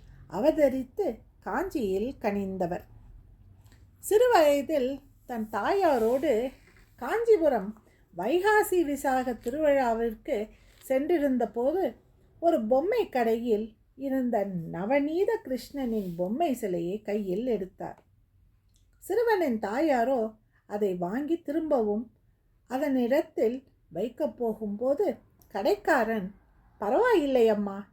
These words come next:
இருக்கட்டும், சிறு குழந்தைதானே, அதுவே வைத்து கொள்ளட்டும்" என்று சொல்லி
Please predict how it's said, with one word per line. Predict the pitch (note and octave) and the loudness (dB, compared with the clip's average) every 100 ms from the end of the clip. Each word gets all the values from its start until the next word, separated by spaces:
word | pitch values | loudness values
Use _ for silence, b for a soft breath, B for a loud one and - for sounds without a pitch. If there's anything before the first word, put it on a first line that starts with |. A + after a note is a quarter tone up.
| _ | _
இருக்கட்டும், | C#4 F4 A4+ A#4 - A#3 G3+ - _ _ _ _ | 0 0 2 0 0 -2 -2 -6 _ _ _ _
சிறு | - G4 A#4 A#4+ | -6 2 4 6
குழந்தைதானே, | G#4+ D#4 C#4+ B3 G#3 G3 G#3+ C4+ F3 - _ _ _ | 6 6 4 2 0 -2 -2 -2 -4 -10 _ _ _
அதுவே | - G3 D4+ A#3 D#4+ | -14 -6 0 2 4
வைத்து | F4 B3 C#4+ | 2 0 -4
கொள்ளட்டும்" | - G#3+ G#3 G3+ G3+ F#3 _ _ _ _ _ | -2 2 2 0 -8 -10 _ _ _ _ _
என்று | G#3 G3+ G3+ | -6 -4 -4
சொல்லி | - G3+ C4+ C4+ | -4 -2 0 0